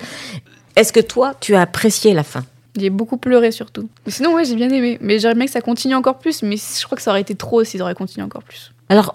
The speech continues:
Speaker 1: quand il y a des moments un peu émouvants comme ça, est-ce que, euh, le faux public, est-ce qu'il pleure aussi ?
Speaker 2: Non, non, il fait que ju-, il fait juste rigoler.
Speaker 1: <laughs> D'accord. Friends, qui veut dire ami, bien sûr, en, en français.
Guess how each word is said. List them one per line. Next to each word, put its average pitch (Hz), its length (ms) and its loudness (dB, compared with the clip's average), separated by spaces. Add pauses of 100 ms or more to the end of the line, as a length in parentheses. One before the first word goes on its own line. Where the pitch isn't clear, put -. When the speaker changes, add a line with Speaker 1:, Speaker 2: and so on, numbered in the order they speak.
Speaker 1:
quand 214 80 6
il 220 60 10
y 220 40 10
a 208 40 8
des 185 120 8
moments 202 300 10
un 185 60 6
peu 190 140 4
émouvants 180 320 8
comme 170 160 4
ça, 196 240 0
est-ce 180 160 2
que, 240 260 2 (380)
euh, 165 100 6
le 170 140 8
faux 220 220 6
public, 226 560 2
est-ce 185 200 6
qu'il - 160 -2
pleure 190 300 6
aussi ? 165 320 -2 (120)
Speaker 2:
Non, 220 200 4
non, 208 200 2
il 196 100 0
fait 220 120 -2
que 262 180 2
ju-, 262 200 2
il 247 120 2
fait 277 120 4
juste 277 180 6
rigoler. 302 480 4 (200)
Speaker 1:
<laughs> 302 200 -8
D'accord. - 460 2 (460)
Friends, 220 800 6
qui - 140 -4
veut 175 140 4
dire 175 300 2
ami, 185 340 8
bien 170 140 4
sûr, 180 260 -2
en, 151 220 -2
en 165 140 0
français. 208 600 0